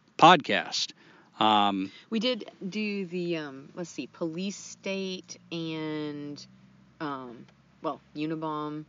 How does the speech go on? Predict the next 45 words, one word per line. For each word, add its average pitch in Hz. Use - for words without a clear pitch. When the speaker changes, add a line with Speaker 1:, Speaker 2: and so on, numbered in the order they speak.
Speaker 2:
Unabomber. 147
Um, 139
what -
was 208
the 185
other 160
one 139
that -
we 143
did? 135
Speaker 1:
I 175
don't 143
know. 107
We've 117
done 113
plenty 123
that 101
could 101
be 104
put 117
in 104
that 104
category, 110
Speaker 2:
Yeah, 107
Speaker 1:
but 110
it 123
Speaker 2:
yeah. 139
Speaker 1:
was, 143
it 135
was 131
more 135
just -
because 117
that's 117
where 110
our 107
interest 113
was. 95
It's 90
not 110
Speaker 2:
Mm-hmm. 92
Speaker 1:
because 92
we're 104
trying 107
to 101